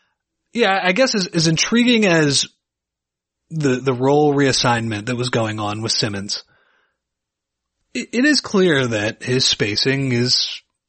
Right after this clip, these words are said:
it's a problem for Embiid in the playoffs. And I think it's, it's the same thing when Embiid leaves the lineup. So the Sixers have this weird thing where both of their stars, w-, when the other one is out, the, uh,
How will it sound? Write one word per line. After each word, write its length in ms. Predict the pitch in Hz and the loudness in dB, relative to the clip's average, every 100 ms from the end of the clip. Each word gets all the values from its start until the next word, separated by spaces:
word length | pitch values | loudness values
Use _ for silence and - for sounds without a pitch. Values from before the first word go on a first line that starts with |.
| _ _ _ _ _ _ | _ _ _ _ _ _
it's 180 | 151 - | -4 -2
a 60 | |
problem 480 | 240 277 302 139 104 | -2 -2 0 -2 -4
for 180 | - 131 | -4 -2
Embiid 220 | 113 117 | 0 0
in 60 | 110 | -2
the 60 | |
playoffs. 340 | 107 117 104 - | -2 -2 -2 -4
And 100 | 131 | -2
I 60 | |
think 380 | 131 - 180 165 - | -2 0 0 0 -2
it's, 300 | 151 - - | -4 -2 -6
it's 180 | 151 | -4
the 100 | - | -2
same 220 | 139 220 185 | 0 2 2
thing 340 | - 185 170 | 2 2 2
when 300 | 143 120 113 | 0 -2 -6
Embiid 600 | - 151 110 135 170 156 - _ _ _ _ _ | -6 -6 -2 2 2 2 -4 _ _ _ _ _
leaves 460 | - 123 127 127 - | -20 -14 -4 -4 -2
the 80 | 113 | -2
lineup. 380 | 104 127 151 | -2 0 -2
So 160 | - 143 | -2 -2
the 60 | 113 | 0
Sixers 340 | - - 156 | 0 0 0
have 160 | 151 143 | 2 2
this 160 | 143 | -2
weird 340 | 110 120 156 - | 0 0 0 -2
thing 320 | 98 107 147 - _ _ _ _ _ _ _ _ _ _ _ _ | -6 -4 -4 -6 _ _ _ _ _ _ _ _ _ _ _ _
where 260 | - 139 131 | -4 0 0
both 340 | 120 123 135 | 0 0 2
of 120 | 170 139 | 0 2
their 140 | 139 | 0
stars, 720 | - - 147 151 113 113 - | 0 2 2 2 2 -2 -4
w-, 260 | - 147 - | -6 -10 -4
when 200 | 131 113 | -4 -2
the 140 | 120 | 0
other 180 | 156 180 | 2 2
one 180 | 160 156 | 2 2
is 160 | 127 - | 0 -2
out, 380 | 147 156 110 - _ _ _ _ _ _ _ _ _ _ _ _ _ _ | 0 0 -2 -10 _ _ _ _ _ _ _ _ _ _ _ _ _ _
the, 220 | - 123 120 | -2 0 2
uh, 360 | 110 110 113 | 0 0 -4